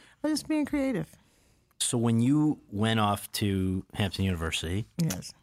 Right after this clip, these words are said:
Speaker 2: what did you imagine you were gonna pursue there? What did you think your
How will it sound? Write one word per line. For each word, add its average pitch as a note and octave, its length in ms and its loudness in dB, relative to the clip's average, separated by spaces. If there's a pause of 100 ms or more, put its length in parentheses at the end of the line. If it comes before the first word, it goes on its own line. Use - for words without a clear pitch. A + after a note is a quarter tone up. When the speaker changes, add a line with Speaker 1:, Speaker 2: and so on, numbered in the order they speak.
(140)
Speaker 2:
what G2 580 -2
did G2 220 -2
you G2 180 2
imagine F2+ 540 0
you F2+ 120 0
were F2+ 120 -2
gonna F2+ 160 -2
pursue G#2 640 -2 (320)
there? D#2+ 280 -2
What F2+ 140 -2
did F#2+ 140 -2
you G2 80 0
think A2 320 -4
your F2 420 -2